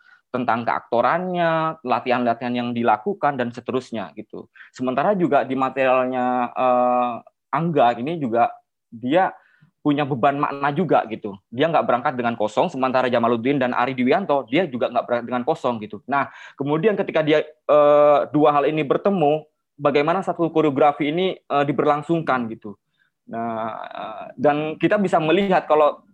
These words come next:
eh, kita misalnya s-, terus-menerus mengikuti pertunjukan-pertunjukan Jamaluddin Latif, Ari Dwianto, kita akan bisa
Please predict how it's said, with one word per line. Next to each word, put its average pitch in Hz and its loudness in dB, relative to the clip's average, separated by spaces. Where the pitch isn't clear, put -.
eh, 139 4
kita 143 -2
misalnya 139 -2
s-, - -18
terus-menerus 156 0
mengikuti 151 0
pertunjukan-pertunjukan 143 -2
Jamaluddin 135 0
Latif, 135 0
Ari 135 0
Dwianto, 131 2
kita - 0
akan 156 -2
bisa 127 -6